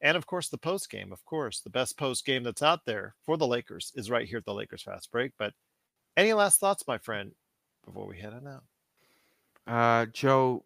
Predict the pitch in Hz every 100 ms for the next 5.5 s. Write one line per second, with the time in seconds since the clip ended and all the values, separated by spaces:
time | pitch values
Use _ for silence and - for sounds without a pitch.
0 | _ 120 - 120 113 131 131 127 127 131
1 | 120 101 104 110 110 104 104 101 - 104
2 | 101 98 - 104 107 104 101 98 98 -
3 | 98 - 92 92 90 85 - 90 - 92
4 | 85 82 - - 110 104 - 107 101 92
5 | - 98 98 98 95